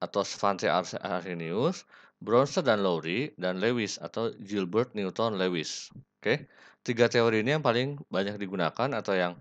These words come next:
yang memang tiga teori ini yang utamanya untuk asam basa ini. Jadi untuk, eh, definisinya, untuk asam basa dan penetralan, itu berbeda masing-masing,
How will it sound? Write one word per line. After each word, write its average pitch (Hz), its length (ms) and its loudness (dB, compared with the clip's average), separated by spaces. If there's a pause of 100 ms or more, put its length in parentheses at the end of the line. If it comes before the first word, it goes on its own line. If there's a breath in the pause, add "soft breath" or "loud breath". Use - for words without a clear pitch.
(260 soft breath)
yang 92 120 -2
memang 87 320 0
tiga 92 240 0
teori 90 320 2
ini 135 120 0
yang 101 120 0
utamanya 98 480 0
untuk 90 240 -6
asam 98 200 -4
basa 85 280 0
ini. 85 240 -6 (640 soft breath)
Jadi 101 160 0
untuk, 107 400 -2 (880 soft breath)
eh, 104 480 4
definisinya, 110 880 0
untuk 104 240 -8
asam - 320 4
basa 107 320 4
dan 95 160 4
penetralan, 87 800 0 (540)
itu 113 80 -10
berbeda 139 400 4
masing-masing, 110 720 -2